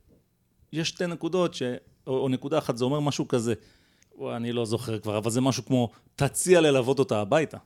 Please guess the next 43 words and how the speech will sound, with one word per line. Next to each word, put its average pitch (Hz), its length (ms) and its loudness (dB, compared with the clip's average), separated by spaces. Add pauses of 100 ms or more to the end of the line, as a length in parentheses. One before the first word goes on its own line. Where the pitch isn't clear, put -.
(280)
אבל 120 240 4
אל 139 100 6
תיעלב 135 480 4
אם 131 80 4
היא 117 60 2
אומרת 113 220 -4
לך 117 120 -6
שהיא 113 140 -4
הולכת 110 220 -4
לבד", 127 320 2
או, 113 40 4
או, 117 240 2
או, - 180 -4
או, 107 340 0
"אל 120 460 2 (100)
תכריח 143 500 2
אותה", 110 260 -4
או 92 200 -4
"אל 110 60 -4
תגיד 117 360 -2
לה 104 240 -4
שזה 98 240 -12
מסוכן 110 360 -6
בחוץ", 123 300 -4
או 120 60 2
משהו 127 260 4
כזה. 92 320 -2
זאת 80 200 -14
אומרת, 135 500 2 (300)
יש 165 160 -4
שם 165 140 -4
איזה 131 160 -4
הכרה 123 460 -8
בזה, 107 300 -4 (720)
שיש 135 300 4
הבדלים 139 320 0
בין 151 80 -2
גברים 107 260 -2
ונשים, 98 400 -10 (640)
כן? 117 280 -2
ולכן, 117 460 0 (520)
נשים 123 420 -2
הן, 110 220 -2